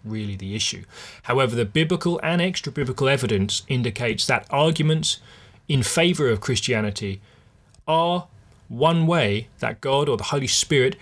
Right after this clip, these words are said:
uses to reach people for Christ. Okay,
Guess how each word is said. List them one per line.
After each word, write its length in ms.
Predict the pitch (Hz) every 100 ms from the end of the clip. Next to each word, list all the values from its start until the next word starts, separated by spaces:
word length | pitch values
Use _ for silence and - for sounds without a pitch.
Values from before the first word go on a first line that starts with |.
| - -
uses 800 | 117 123 165 190 120 107 104 - -
to 140 | - 120
reach 280 | 131 180 -
people 300 | 110 101 113
for 240 | - 135
Christ. 520 | - - 101 - - - _ _ _ -
Okay, 300 | - -